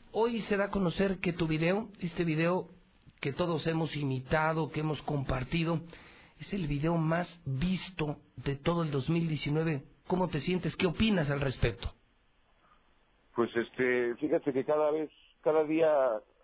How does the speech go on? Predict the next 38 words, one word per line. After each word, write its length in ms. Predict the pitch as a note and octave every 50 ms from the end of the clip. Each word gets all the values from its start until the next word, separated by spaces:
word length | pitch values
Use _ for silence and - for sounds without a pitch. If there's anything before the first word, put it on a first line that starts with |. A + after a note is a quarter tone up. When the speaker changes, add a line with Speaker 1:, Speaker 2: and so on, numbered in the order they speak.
| - C3+
Speaker 2:
hay 100 | C#3+ D3
una 200 | C#3+ C3+ C3 B2+
nueva 220 | C3 C#3 D3 C#3
sorpresa 480 | - B2 G#2+ - - B2+ C3+ - C3+ A#2+
con 300 | - - A2+ G#2+ G2+ G2
Harina 480 | G2 G#2 G#2+ B2 C3+ C3 C3 C3+ C3+ B2+
y, 140 | A#2 G2+ F2+
pues, 180 | - F#2 F2 F2
yo, 380 | G#2 G#2+ A2 A2+ A2 G#2+ F#2+ - _ - - _ _ _ _ _ _ _ _ _ _ _ _ _ _ _ _ _
yo 140 | - G2+ A#2
encantado, 680 | A#2 G#2+ A#2 A2 G2+ - - B2 B2 A#2+ A2+ A2 G#2 - _ _ -
contento, 500 | G2 F#2+ F#2+ - A2+ A#2 A2+ A2 - G#2
porque, 680 | - F#2 F#2 - _ - F#2 F2+ F2+ F2 E2+ E2 E2 - _ _ _ _ _ _ _ _ _ _
este, 460 | - F2+ E2+ - - _ - - F3 -
cada 260 | - A#2 A2+ A2+ A#2
vez 160 | A2+ A#2 A2 -
como 240 | - A#2+ G#2 G2 -
que 80 | - G#2
desbloquea 720 | G2 A2+ A2+ F#2 F#2+ G#2+ G#2+ G2 - - B2 B2 B2 A#2
un 220 | A#2 A#2+ A#2+ A#2
logro 320 | A#2+ B2 B2 A#2+ A#2 A#2 A#2
ese 180 | A2+ - A2+
video 460 | G2+ G2+ G2 G2 G#2+ A2+ A#2+ B2+ - - _ _ _ _ _ _ _ _ _ _ _ _ _ _ _ _ _
y, 880 | F#2+ F#2+ F2+ F2+ F2+ F2 F2 F2 E2+ E2 D#2+ D#2+ D#2+ D#2 D#2 D#2 D2+ D2 C#2+ - _
pues, 120 | - E2 -
todo 200 | B2 B2 B2 G#2+
fue 260 | - B2 B2 B2 B2
un 360 | B2+ B2 B2 B2 A#2+ A2+ A2
montón 320 | G#2 G#2 G2 - B2 B2+ B2+
de 60 | A2
sorpresas 420 | G#2+ G2 - - C3+ C3+ C3+ A#2+
para 180 | - G#2+ G2 G2
mí. 160 | A2+ C#3 D3
No, 180 | C3+ C3 B2+ B2
no 100 | A#2+ A#2+
imaginaba 520 | A#2+ A#2+ - - G2 G2+ G#2+ A2+ A2+ A2
que 100 | - -
fuera 440 | - - G2+ G2+ G#2+ G#2 G2 F#2+ -